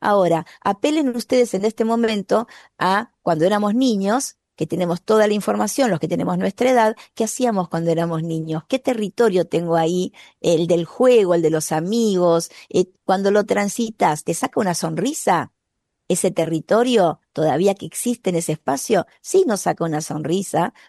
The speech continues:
porque nos hemos divertido mucho con eso, ¿no? Entonces, eh, eso forma parte de nuestra base, justamente.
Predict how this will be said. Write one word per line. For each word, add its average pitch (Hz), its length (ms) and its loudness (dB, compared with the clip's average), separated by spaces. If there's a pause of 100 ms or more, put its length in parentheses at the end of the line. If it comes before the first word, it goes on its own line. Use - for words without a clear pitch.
porque 185 260 -2
nos 214 180 -6
hemos 285 220 0
divertido 226 520 0
mucho 262 460 -6 (320)
con 165 180 -2
eso, 147 360 -6 (120)
¿no? 226 240 -2 (200)
Entonces, 196 640 -2 (280)
eh, 185 420 2
eso 247 200 -2
forma 240 300 -2
parte 240 300 -2
de 185 100 0
nuestra 170 340 -2
base, 240 320 -2
justamente. 151 840 -8